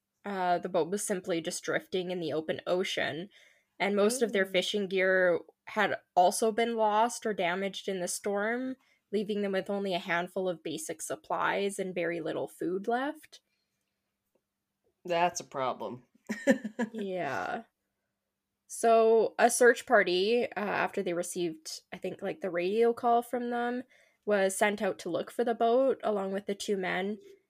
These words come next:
Speaker 1: And they did search for, uh, two days,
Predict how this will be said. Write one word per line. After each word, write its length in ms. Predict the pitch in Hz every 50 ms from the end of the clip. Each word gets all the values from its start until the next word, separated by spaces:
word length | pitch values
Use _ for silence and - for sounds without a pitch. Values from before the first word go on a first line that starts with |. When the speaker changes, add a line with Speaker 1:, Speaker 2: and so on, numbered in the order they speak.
| _ _ _
Speaker 1:
And 320 | - - 202 202 214 202
they 120 | - 214
did 260 | 214 196 240 302 320 311
search 420 | - - 208 185 190 202 - -
for, 480 | - - 208 196 190 185 180 170 196 - _ _ _ _ _ _
uh, 220 | - - - - -
two 200 | - - 247 240
days, 760 | 208 185 - 156 165 180 202 226 247 240 - - - -